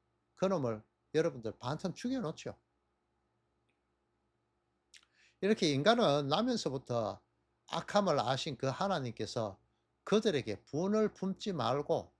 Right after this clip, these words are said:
그런 정도로 끝내라 라고 눈에는 눈,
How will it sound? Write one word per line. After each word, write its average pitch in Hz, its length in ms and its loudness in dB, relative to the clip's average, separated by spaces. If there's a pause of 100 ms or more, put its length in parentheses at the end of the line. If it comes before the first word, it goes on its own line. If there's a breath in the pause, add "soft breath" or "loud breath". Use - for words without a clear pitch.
(380)
그런 202 380 4
정도로 127 800 0 (260)
끝내라 156 880 0 (180)
라고 131 640 4
눈에는 135 640 -2
눈, 139 300 -2